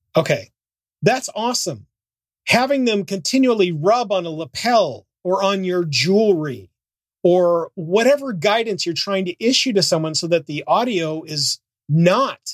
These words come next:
tenable, especially to a new listener, and giving repeated remarks on something like that, that is a doomsday moment for me. I'm not sharing the betterment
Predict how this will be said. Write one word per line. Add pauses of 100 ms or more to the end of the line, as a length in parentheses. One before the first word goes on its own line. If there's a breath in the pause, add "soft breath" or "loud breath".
(200)
tenable, (440)
especially
to
a
new
listener, (600)
and
giving
repeated
remarks
on
something
like
that,
that
is
a
doomsday
moment
for
me. (720)
I'm
not
sharing
the
betterment